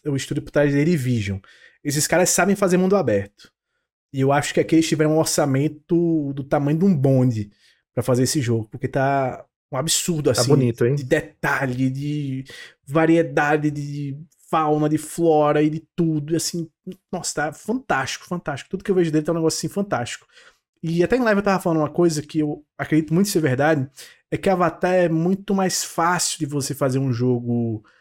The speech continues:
Speaker 1: fotorrealista que pareça muito com o filme, porque o filme já é C G I, né? Então você não tem compara-, você não compara nada com a vida real.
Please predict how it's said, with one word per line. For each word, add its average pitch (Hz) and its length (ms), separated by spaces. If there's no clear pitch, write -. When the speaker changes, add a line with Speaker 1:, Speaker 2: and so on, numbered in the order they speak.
Speaker 1:
fotorrealista 139 920
que 127 100
pareça 151 600
muito 135 240
com 123 120
o 110 40
filme, 165 280
porque 170 240
o 165 60
filme 170 240
já 160 160
é 143 180
C 156 200
G 180 160
I, 135 220
né? 117 180
Então 135 220
você 147 200
não 156 80
tem 190 180
compara-, 180 380
você - 260
não 185 80
compara 226 360
nada 175 240
com 170 120
a 151 40
vida 147 160
real. 117 400